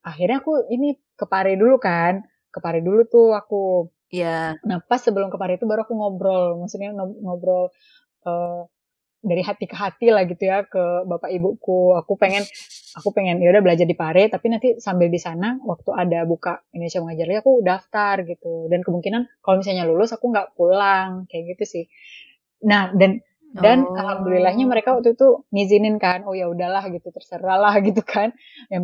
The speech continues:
Speaker 1: penting jaga diri dan sebagainya, nah, baik-baik di tempat orang, ya udah." Terus ya udah akhirnya aku ke Pare, terus daftar, eh,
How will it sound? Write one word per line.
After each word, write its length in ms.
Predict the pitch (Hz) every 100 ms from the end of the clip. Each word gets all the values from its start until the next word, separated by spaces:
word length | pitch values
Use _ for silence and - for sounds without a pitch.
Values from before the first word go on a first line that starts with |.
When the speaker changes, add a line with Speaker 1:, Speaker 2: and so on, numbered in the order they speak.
| 185
Speaker 1:
penting 140 | 220 214 190
jaga 160 | 180
diri 240 | 180 180 202
dan 160 | 196
sebagainya, 800 | 226 175 165 170 180 196 233 254
nah, 360 | 208 233 165 160 160
baik-baik 640 | 180 165 - 165 180 240 -
di 240 | 190 180 175
tempat 200 | 185 190
orang, 320 | 175 170 220
ya 80 | 190
udah." 320 | 156 151 156 151 _ _ _ _
Terus 120 | 320 339
ya 40 | 330
udah 80 |
akhirnya 200 | 277 247 262
aku 80 | 247
ke 20 | 233
Pare, 340 | 196 202 247 277
terus 200 | 226 240 _ _ _ _ _
daftar, 400 | 180 180 - 262 285
eh, 120 | 320